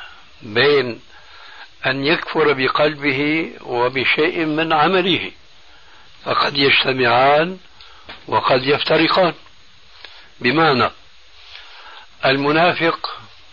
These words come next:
لا يصدق فيه أنه كفر بقلبه وعمله،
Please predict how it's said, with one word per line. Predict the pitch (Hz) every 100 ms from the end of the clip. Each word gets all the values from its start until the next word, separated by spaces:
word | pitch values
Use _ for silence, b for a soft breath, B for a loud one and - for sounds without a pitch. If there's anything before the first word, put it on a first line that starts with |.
| - - - - B B B B B B -
لا | 127 185
يصدق | 208 208 - 151 147
فيه | - 156 143 131 143 147
أنه | 139 131 135 127
كفر | - 143 131 131 131
بقلبه | 120 120 143 143 135 127
وعمله، | 127 123 123 143 143 123 110